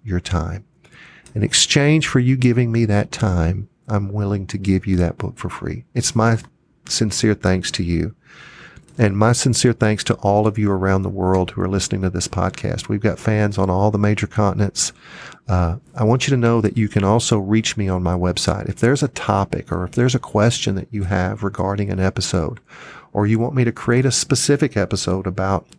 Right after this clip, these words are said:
a certain topic, I am so happy to listen to that feedback.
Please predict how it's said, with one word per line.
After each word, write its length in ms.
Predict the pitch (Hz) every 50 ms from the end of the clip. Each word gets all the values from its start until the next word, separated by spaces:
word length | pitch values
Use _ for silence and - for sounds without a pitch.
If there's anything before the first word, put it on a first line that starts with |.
| -
a 80 | - 98
certain 480 | - - - 110 98 - 98 104 98 - _ - -
topic, 520 | - - 110 98 95 - - - - - _ _ - - - - - _ _ _ -
I 180 | - 127 151
am 300 | 156 143 120 110 107 104 -
so 640 | - - - - - - - - - - 127 123 120
happy 340 | 101 104 110 107 - 104 98
to 80 | - 95
listen 420 | 92 95 101 92 - - - 90
to 140 | 87 - -
that 200 | - 98 82 -
feedback. 640 | - - 95 90 95 - 90 90 - - _ -